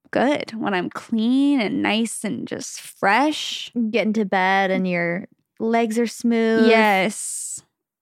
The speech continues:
Speaker 1: It's so nice. And they're
Speaker 2: Yeah.
Speaker 1: like, just lathered with lotion. They're so hydrated. I'm like, "Oh, this feels so freaking good."
Speaker 2: Yeah.
Speaker 1: I've always been someone who has, like, very sensitive, like, uh, razor bumpy skin. Oof,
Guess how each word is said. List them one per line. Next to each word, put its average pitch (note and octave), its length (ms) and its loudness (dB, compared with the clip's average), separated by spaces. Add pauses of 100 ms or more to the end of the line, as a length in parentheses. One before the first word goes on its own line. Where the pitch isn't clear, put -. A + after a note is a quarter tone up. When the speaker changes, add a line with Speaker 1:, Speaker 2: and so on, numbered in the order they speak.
(100)
Speaker 1:
It's A3 200 -6
so G3+ 220 0
nice. F#3 300 2
And A3 100 2
they're G#3 60 4
Speaker 2:
Yeah. G3+ 80 4
Speaker 1:
like, G3+ 180 2
just G#3+ 220 -4
lathered G3 480 2
with G#3 240 -2
lotion. G3+ 400 0
They're G3 80 0
so G3+ 360 0
hydrated. G#3 540 2
I'm G3+ 80 0
like, F#3 220 -2
"Oh, G3+ 240 -2
this - 160 -18
feels G#3+ 160 -4
so F3 260 -2
freaking - 320 -6
good." - 340 -4
Speaker 2:
Yeah. - 260 -2 (200)
Speaker 1:
I've A#3+ 140 2
always B3+ 260 4
been D#4+ 160 2
someone D4 240 2
who C#4+ 60 4
has, B3+ 160 2
like, A3+ 160 0 (460)
very G#3 640 0
sensitive, G#3+ 1040 0
like, F#3 360 0 (420)
uh, F#3+ 340 0
razor A3+ 420 2
bumpy G#3 380 -2
skin. G3 540 -6 (240)
Oof, - 580 -2